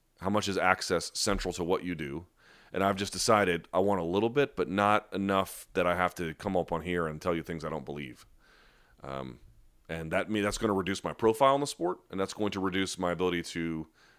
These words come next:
get bigger interviews and have fighters like me. But I don't care. So the answer is, I'm sure I said something critical about him,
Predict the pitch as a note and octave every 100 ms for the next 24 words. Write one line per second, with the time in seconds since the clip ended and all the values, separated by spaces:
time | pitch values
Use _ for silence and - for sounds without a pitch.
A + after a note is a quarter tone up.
0 | - F#2 D#2+ E2 F2+ F2+ F#2+ E2+ F2 E2+
1 | E2 - C3+ G#2 G2 F#2+ F#2+ F2 E2 F2
2 | F#2 - C2+ - _ _ - - - _
3 | - E2+ E2 _ _ _ _ _ _ _
4 | _ _ _ _ _ _ - - - -
5 | - C#2+ D2 - B1+ - - - _ _
6 | _ - C#2 C2+ - _ _ - G#2 C3+
7 | D#3 C#3 - G#2+ C3 B2+ A#2 B2 - A#2+
8 | B2 B2+ C3 C3+ C3 C3+ D3